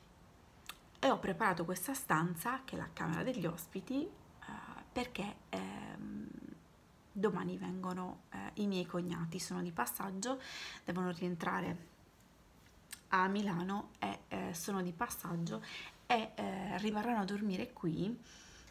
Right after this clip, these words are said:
quindi il tempo di, insomma, un pomeriggio e una notte qua, poi di mattina ripartono e vengono a prendersi, ne approfittano per prendersi tutte le cose che, eh, li ho messo da parte per il loro bimbo che nascerà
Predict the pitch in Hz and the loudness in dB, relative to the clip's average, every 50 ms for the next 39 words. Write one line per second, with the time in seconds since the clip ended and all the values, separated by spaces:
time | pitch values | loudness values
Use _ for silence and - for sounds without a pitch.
0 | - - - - - - - - - - - - 214 180 170 165 - - - 202 | -20 -20 -20 -20 -20 -20 -20 -20 -20 -10 -4 0 2 2 2 2 0 2 2 2
1 | 202 196 202 190 165 170 180 196 190 190 214 240 233 - - - - - - - | 2 2 2 0 0 0 0 0 -2 -2 -2 -2 -4 -6 -4 -4 -4 -2 -2 -4
2 | - 170 170 190 185 190 185 180 202 190 175 180 - 180 170 170 170 175 175 170 | -4 -2 0 0 2 2 2 2 2 0 -2 -2 2 4 4 4 4 4 2 0
3 | 180 175 180 180 180 180 180 175 - 220 220 - 175 165 - - 175 165 165 165 | 0 0 0 0 0 0 -2 0 0 -2 0 0 -2 -2 0 0 0 0 0 2
4 | 170 170 175 185 175 - - - 190 180 170 165 180 220 233 - - - 196 - | 2 0 0 0 -4 -8 -8 -4 -2 0 2 2 0 0 0 0 0 0 0 -2
5 | - - - 202 208 214 220 214 - - - - - - - - - 220 202 185 | -8 -8 -6 -4 -2 -2 -2 -4 -6 -14 -20 -20 -20 -20 -14 -6 -2 0 2 2
6 | 180 185 196 208 220 - - - - - 175 165 165 - - 185 180 - - 190 | 2 0 0 0 -2 -2 -4 -6 -4 0 0 2 2 0 0 -2 -4 -4 -2 0
7 | 185 190 190 277 269 - 196 170 160 196 185 175 165 214 - - 185 196 196 - | 0 0 0 -2 -4 -4 -4 -6 -4 -4 -4 -4 -4 -6 -6 -2 -2 -2 0 0
8 | 190 - - 247 220 - - - 185 165 165 - - 202 208 202 - - 196 180 | -2 -2 -2 -4 -6 -6 -6 -6 -6 -6 -6 -6 -4 -4 -4 -4 -4 -4 -2 -2
9 | 180 - - 170 165 - 185 185 - - - - - - - - - 208 190 185 | -2 -2 -4 -4 -4 -4 -6 -6 -6 -6 -6 -6 -6 -6 -8 -6 -4 -2 0 0
10 | 196 208 208 202 190 - - - 196 220 220 220 - 190 185 180 - - - - | 2 2 2 2 2 2 0 0 2 0 0 -2 -4 -8 -8 -8 -10 -10 -6 -2
11 | 196 196 196 196 - - - - - - - - - 185 175 185 180 - 175 180 | -2 -2 -2 -2 -6 -14 -18 -18 -18 -18 -6 0 2 2 2 2 -2 -2 -2 -2
12 | 185 - - 196 208 220 240 226 185 170 170 185 190 185 170 165 - 190 170 170 | -2 -2 0 0 2 2 2 2 2 2 0 0 0 0 -2 -2 -2 -4 -4 -2
13 | - 202 202 196 - - - - - - - | 0 0 2 2 2 0 2 0 0 0 -2